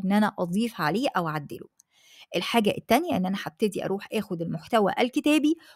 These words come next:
وأحوله إلى صوت باستخدام موقع eleven labs. الحاجة التالتة إن أنا ح-، هنا أنا هحوله إلى إي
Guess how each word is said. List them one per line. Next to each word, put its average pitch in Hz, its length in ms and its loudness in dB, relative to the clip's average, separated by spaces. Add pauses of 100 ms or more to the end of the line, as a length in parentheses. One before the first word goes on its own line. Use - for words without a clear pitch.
(100)
وأحوله 202 600 2
إلى 170 220 -2
صوت 277 280 2
باستخدام 196 720 0
موقع 202 440 2
eleven 190 440 2 (140)
labs. - 460 -2 (340)
الحاجة 202 460 0
التالتة 226 460 -2
إن 185 100 0
أنا 226 140 2
ح-، - 120 -2 (120)
هنا 302 120 4
أنا 262 160 4
هحوله 240 580 2
إلى 233 240 4 (160)
إي 202 80 0